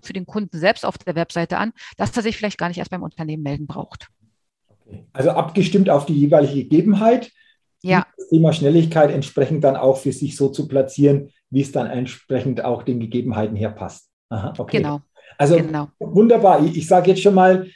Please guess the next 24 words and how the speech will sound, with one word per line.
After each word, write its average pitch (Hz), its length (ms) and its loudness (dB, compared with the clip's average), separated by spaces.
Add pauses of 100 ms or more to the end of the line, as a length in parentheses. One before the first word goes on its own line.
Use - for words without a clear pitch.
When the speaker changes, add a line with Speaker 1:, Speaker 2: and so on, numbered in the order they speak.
(120)
Speaker 2:
liebe 170 500 -2
Annika, 180 300 2
vielen, 208 300 2
vielen 170 200 4
Dank 202 280 4
schon 175 160 2
mal 165 160 6
für 165 160 2
diese 165 280 4
auch 139 160 0
vielen 160 220 2
praktischen 160 540 0
Tipps, - 420 -2 (260)
die 165 80 0
du, 160 280 4
äh, 143 120 4
mitgegeben 180 540 2
hast, 190 200 2
für 165 80 4
deine 156 220 4
Gedanken 165 600 2
zu 226 140 2
diesem 165 340 0
Thema. 196 520 4